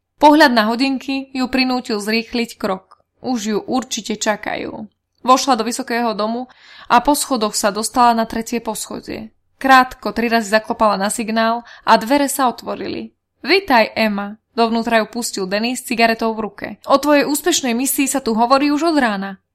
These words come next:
"Vážne?" Zasmiala sa, ako by o nič nešlo, a vyzliekla si kabát. Vstúpila do obývačky, kde za stolom sedeli Markus, Danny aj Leo. Emma sa s nimi pozdravila,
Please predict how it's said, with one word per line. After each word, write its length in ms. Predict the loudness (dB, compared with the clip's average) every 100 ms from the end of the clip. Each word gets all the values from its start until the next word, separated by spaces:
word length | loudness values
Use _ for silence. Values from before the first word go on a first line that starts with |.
| _
"Vážne?" 720 | 0 4 4 2 -2 -4 -6 _ -4
Zasmiala 560 | -4 -2 -6 -6 -6
sa, 240 | -4 -4 -4
ako 160 | -4
by 80 | -2
o 60 | -2
nič 180 | -2
nešlo, 320 | -4 -2 -2 -2 -4 0
a 160 | 2 2
vyzliekla 400 | 2 0 0 -4
si 160 | -2
kabát. 560 | -2 -2 -4 -10 _ _ -6
Vstúpila 480 | 0 2 4 2
do 80 | 2
obývačky, 600 | 0 -2 -2 -2 -2 -4
kde 120 | -2
za 120 | -4 -4
stolom 320 | -4 -2 -2
sedeli 400 | -4 -4 -6 -4
Markus, 560 | -2 -2 -4 -10 -8 -4
Danny 400 | -2 -2 -2 -4
aj 140 | -4
Leo. 320 | -2 -2 -4 -10 -14 _ _ _
Emma 180 | -2 0
sa 140 | 0 -4
s 80 |
nimi 180 | -6 -6
pozdravila, 640 | -4 -4 0 -2 0 -4